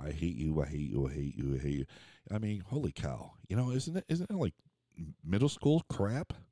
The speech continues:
And, and these are the, the people that are, you know, averaging in the age of, you know, anywhere from forty-five, fifty years old up into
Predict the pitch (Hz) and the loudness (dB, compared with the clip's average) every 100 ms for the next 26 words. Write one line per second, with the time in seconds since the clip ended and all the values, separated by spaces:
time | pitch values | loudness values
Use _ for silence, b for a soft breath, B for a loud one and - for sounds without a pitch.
0 | _ _ _ _ _ _ _ _ _ _ | _ _ _ _ _ _ _ _ _ _
1 | _ _ 98 90 87 87 92 101 135 127 | _ _ 0 2 2 0 2 4 4 2
2 | 104 95 95 B B B B - 95 87 | 2 2 0 B B B B 0 4 6
3 | 85 85 - 110 120 120 104 85 85 82 | 4 2 0 2 2 4 4 4 4 2
4 | 80 - b b b b b 104 98 87 | 0 -4 b b b b b 0 4 4
5 | 85 90 92 98 95 95 92 87 - 85 | 2 2 2 2 2 0 0 -2 0 -2
6 | 82 82 87 90 87 80 78 76 - - | 0 0 0 2 2 2 2 -2 -10 -18
7 | - 87 82 78 85 87 82 80 - 78 | -10 -4 -2 0 0 2 2 0 -2 -6
8 | 78 76 69 _ - 98 90 90 87 87 | -4 -6 -10 _ -2 0 0 2 0 2
9 | 90 - 87 85 80 82 85 85 82 78 | 0 2 2 2 2 2 2 2 -2 0
10 | 82 76 | 2 2